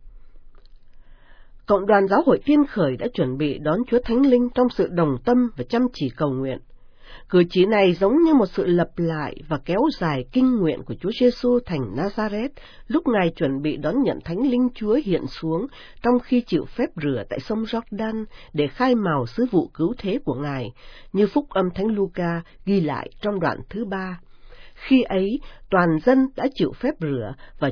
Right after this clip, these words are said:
Chúa Giêsu cũng đã chịu phép rửa. Khi Chúa cầu nguyện, thì trời mở ra và Thánh Linh ngự xuống trên Ngài dưới hình chim bồ câu.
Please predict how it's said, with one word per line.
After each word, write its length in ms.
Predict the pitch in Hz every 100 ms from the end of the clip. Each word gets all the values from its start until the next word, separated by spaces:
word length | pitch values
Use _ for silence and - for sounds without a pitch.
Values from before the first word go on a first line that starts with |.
| -
Chúa 120 | 202 240
Giêsu 420 | 254 - 254 247 -
cũng 220 | 175 220
đã 120 | 170 247
chịu 200 | 175 117 -
phép 120 | 262 -
rửa. 340 | 151 117 98 - - - - - -
Khi 240 | - 330 294
Chúa 120 | 339 349
cầu 200 | 214 180
nguyện, 320 | 165 160 151 - - - -
thì 120 | 214 190
trời 280 | 202 185 170
mở 320 | 160 139 127 135
ra 320 | 233 262 269 - -
và 120 | - 143
Thánh 140 | 220 285 339
Linh 240 | 269 269
ngự 240 | 226 165 -
xuống 320 | - 185 285
trên 260 | 294 277 233
Ngài 380 | 175 151 127 113 - -
dưới 220 | 160 233 294
hình 280 | 180 139 131 -
chim 340 | 240 240 202
bồ 220 | 147 127 -
câu. 280 | 185 196